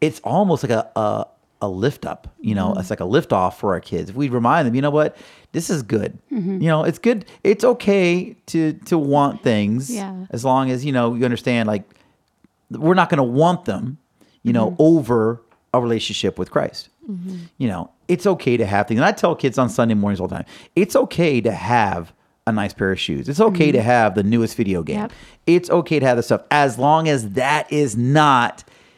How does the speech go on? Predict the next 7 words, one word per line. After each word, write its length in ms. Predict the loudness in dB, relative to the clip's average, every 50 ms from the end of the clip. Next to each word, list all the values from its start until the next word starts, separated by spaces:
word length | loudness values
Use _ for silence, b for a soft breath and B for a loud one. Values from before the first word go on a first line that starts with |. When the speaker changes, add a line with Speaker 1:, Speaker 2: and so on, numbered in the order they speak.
| b b b b b b b -6
Speaker 1:
what 340 | 0 2 2 2 2 0 -2
you 280 | -4 -2 -2 0 0
are 120 | 0 0 0
living 300 | 0 0 0 0 -2 -2
for. 420 | 0 0 0 0 0 -4 -8 -10 -6
Speaker 2:
Yeah. 160 | -4 -2 -2
Speaker 3:
Right. 240 | -2 -4 -4 -8